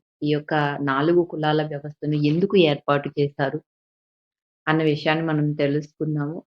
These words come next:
మన యొక్క కుల వ్యవస్థలు ఎందుకు అంత నిర్బంధంగా, ఆ, కాకుండా వాళ్ళ యొక్క ఏదైతే వృత్తిని ఎంచుకుంటారో దాన్ని బట్టే ఏర్పడతాయి అన్న విషయాలు మనం తెలుసుకున్నామండి.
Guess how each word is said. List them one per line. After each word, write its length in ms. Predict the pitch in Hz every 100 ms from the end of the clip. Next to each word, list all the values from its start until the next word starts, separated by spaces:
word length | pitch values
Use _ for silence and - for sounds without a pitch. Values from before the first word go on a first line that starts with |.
| _
మన 180 | 156 151
యొక్క 180 | 151 -
కుల 260 | - 147
వ్యవస్థలు 880 | 151 160 160 165 - 160 160 156 151 - -
ఎందుకు 520 | 156 185 - 208 - 143
అంత 200 | 151 156
నిర్బంధంగా, 1040 | 151 139 - - 170 165 160 160 151 147 - _ _ _ _ _ _ _ _ _
ఆ, 380 | 156 151 151 147 - -
కాకుండా 680 | 156 156 175 185 220 277 - _ _ _ _ _ _ _ 160
వాళ్ళ 200 | 147 165
యొక్క 560 | 165 165 190 175 170 170 _ _ _ _ _ _ _ _ _ _ _ -
ఏదైతే 680 | 160 156 175 170 196 180 175
వృత్తిని 440 | 165 170 - 214
ఎంచుకుంటారో 640 | 196 185 - 170 165 165
దాన్ని 320 | 165 156 147 151
బట్టే 300 | 156 170 165
ఏర్పడతాయి 680 | 147 147 - 147 151 151
అన్న 160 | 151 147
విషయాలు 340 | 143 143 156
మనం 260 | 156 151 147
తెలుసుకున్నామండి. 1000 | 147 139 147 - 147 143 139 135 160 370